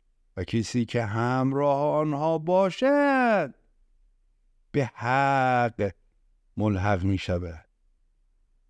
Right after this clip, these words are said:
اما کسانی که به بخشی از کتاب قرآن کفر بورزند و به بخشی از آن ایمان بیاورند،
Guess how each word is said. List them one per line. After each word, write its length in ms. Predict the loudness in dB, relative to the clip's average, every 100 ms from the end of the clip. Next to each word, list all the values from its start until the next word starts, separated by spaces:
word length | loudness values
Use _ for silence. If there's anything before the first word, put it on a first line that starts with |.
| _ _ _ _ _ _ _ _ _ _
اما 640 | 0 2 4 4 4 2 -4 _ -20 _ _ _ _ -20 -20 _
کسانی 540 | -4 0 4 4 4 0
که 200 | -2 -6
به 200 | -2 -2
بخشی 600 | 2 2 2 -2 -2 0
از 200 | 0 -2
کتاب 720 | -6 -2 0 2 2 -2 -4 _ _ _ _ _ _ _
قرآن 800 | -2 -2 0 0 0 0 -2 -4 -12 _ _ _ 2
کفر 300 | 4 4 0
بورزند 840 | 2 4 2 0 -2 -4 -6 -10 _ _ _ _ _ _ _ _
و 120 | 0
به 160 | 0 2
بخشی 440 | 4 4 0 0
از 180 | 0 2
آن 140 | 2
ایمان 380 | 2 4 4 4
بیاورند، 600 | 4 2 2 -2 -4 -10